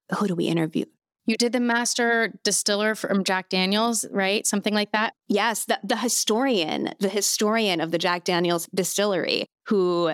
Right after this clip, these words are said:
Speaker 1: has been there for, like, thirty years and is kind of exactly what you would expect him to be. We interviewed Julie Gilhart, who was the head buyer at Barney's at the time.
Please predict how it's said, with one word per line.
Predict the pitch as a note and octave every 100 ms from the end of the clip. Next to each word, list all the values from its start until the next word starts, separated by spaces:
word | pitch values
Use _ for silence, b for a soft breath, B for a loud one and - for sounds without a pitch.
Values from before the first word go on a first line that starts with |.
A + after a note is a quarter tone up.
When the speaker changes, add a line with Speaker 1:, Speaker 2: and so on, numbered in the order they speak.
| -
Speaker 1:
has | F#3+ F#3
been | F#3 F3
there | F3 E3+
for, | F3
like, | D3+ D#3+
thirty | - F#3 F3+ F3
years | F3+ F#3+ D#3+ B2+ C#3
and | - E3+
is | D#3+
kind | - - F3+
of | E3+
exactly | D#3+ D#3 D3 D3+ - E3+
what | E3 -
you | D#3+
would | D#3+
expect | D#3 - G3 G3+
him | C3 B2
to | -
be. | - - G2+ _ _
We | C4 A#3+ C#4+ A3+ G#3+ G#3 G#3 G3
interviewed | - G3+ G3 F3+ F#3+ D#3+
Julie | F3 F3+ F3
Gilhart, | D#3 C#3 E3 D#3+ D3+ -
who | D#3
was | D3+ D3+ D3
the | C#3
head | C#3+ D#3 -
buyer | B2+ B2 F#2+
at | - -
Barney's | C#3 E3+ F3 F3 E3
at | F3
the | F3
time. | E3+ E3+ E3+ D#3+ D#3+